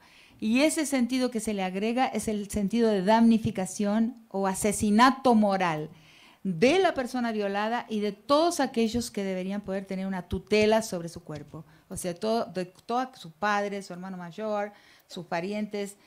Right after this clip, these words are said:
el jefe de la comunidad, el Estado, que deberían tener una capacidad de tutela sobre ese cuerpo.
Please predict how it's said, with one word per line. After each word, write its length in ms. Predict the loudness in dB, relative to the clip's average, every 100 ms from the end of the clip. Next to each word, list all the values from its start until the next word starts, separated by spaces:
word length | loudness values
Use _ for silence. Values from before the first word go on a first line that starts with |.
| _
el 240 | -8 -6 -6
jefe 420 | -10 -8 -8 -6
de 60 | -6
la 120 | -6
comunidad, 500 | -8 -10 -8 -8 -8 -14 _ _
el 140 | -10
Estado, 580 | -10 -6 -2 0 0 -6 -12 _ _
que 340 | -6 -6 -8 _
deberían 760 | -10 -6 -6 -4 -4 -2 -4 -4
tener 320 | -6 -6 -6
una 140 | -8
capacidad 500 | -10 -10 -10 -10 -8
de 60 | -8
tutela 840 | -8 -10 -6 -2 0 0 -2 -4 -10
sobre 380 | -10 -8 -6
ese 200 | -6 -8 -8
cuerpo. 480 | -6 -6 -10 -16